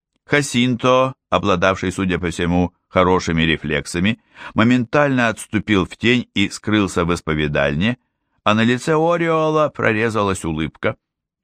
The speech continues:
Он начал поворачивать голову, чтобы в последний раз взглянуть на свою возлюбленную, как раз в то мгновение, когда палец Тарги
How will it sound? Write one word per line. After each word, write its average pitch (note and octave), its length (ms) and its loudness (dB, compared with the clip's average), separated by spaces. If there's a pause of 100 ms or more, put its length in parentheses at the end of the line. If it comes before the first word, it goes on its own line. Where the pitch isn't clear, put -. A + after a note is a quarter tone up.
Он A2+ 220 0
начал A2+ 360 0
поворачивать D#2+ 720 0
голову, F#2 440 2
чтобы F2+ 320 -2
в - 60 -10
последний E2+ 500 -2
раз F2+ 200 2
взглянуть F2 520 -2
на E2 120 -4
свою D2+ 260 -2
возлюбленную, E2+ 920 -2 (340)
как G2+ 240 0
раз A2+ 200 2
в - 40 -20
то A#2 160 2
мгновение, G#2+ 640 0
когда F#2+ 380 -2
палец F#2 420 0
Тарги G2 580 -2